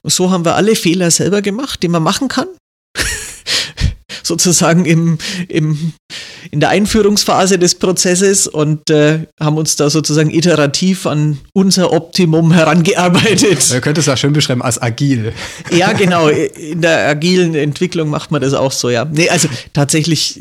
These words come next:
Speaker 1: es, es war nicht ganz optimal und nicht ganz schmerzfrei. Aber im Nachhinein, wir wissen halt auch, was man alles falsch machen kann.
Speaker 2: Mhm, verstehe. Und du hast es nachhaltig im Unternehmen verankert, verstehe ich.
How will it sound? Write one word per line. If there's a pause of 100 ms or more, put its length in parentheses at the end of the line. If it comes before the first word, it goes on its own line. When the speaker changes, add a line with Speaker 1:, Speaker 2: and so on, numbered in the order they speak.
Speaker 1:
es,
es
war
nicht (240)
ganz
optimal
und
nicht
ganz
schmerzfrei. (580)
Aber
im
Nachhinein,
wir
wissen
halt
auch,
was
man
alles
falsch
machen
kann. (120)
Speaker 2:
Mhm,
verstehe. (180)
Und
du
hast
es
nachhaltig
im
Unternehmen
verankert,
verstehe
ich.